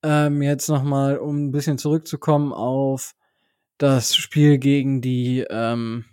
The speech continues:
gegen die Buccaneers. Igbinoghene hat, hat zwei Targets, die wurden beide gefangen.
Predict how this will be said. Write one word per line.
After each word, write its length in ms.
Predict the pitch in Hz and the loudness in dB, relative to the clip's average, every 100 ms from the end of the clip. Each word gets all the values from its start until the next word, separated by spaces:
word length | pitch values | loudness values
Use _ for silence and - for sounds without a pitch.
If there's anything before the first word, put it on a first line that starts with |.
| _ _ _ _ _ _ _ _ - - _ _ _ | _ _ _ _ _ _ _ _ -18 -18 _ _ _
gegen 480 | - 143 143 139 135 | 0 2 4 2 -2
die 720 | 123 123 120 117 117 117 113 | -2 -2 -2 -2 -2 -4 -4
Buccaneers. 800 | - 165 185 170 170 175 - - _ _ _ _ _ - | -2 2 4 6 4 2 -2 -12 _ _ _ _ _ -4
Igbinoghene 560 | 165 165 165 185 170 | 0 6 8 8 8
hat, 200 | 170 160 | 6 4
hat 140 | 156 147 | 0 -2
zwei 320 | - 151 160 | 2 4 4
Targets, 600 | 156 147 151 151 - - | 4 4 4 4 0 -8
die 340 | - 139 135 120 | -8 -2 -2 2
wurden 300 | 139 139 127 | 2 2 0
beide 260 | 131 127 | 0 0
gefangen. 600 | 120 117 - 175 180 180 | -2 -2 2 2 2 -4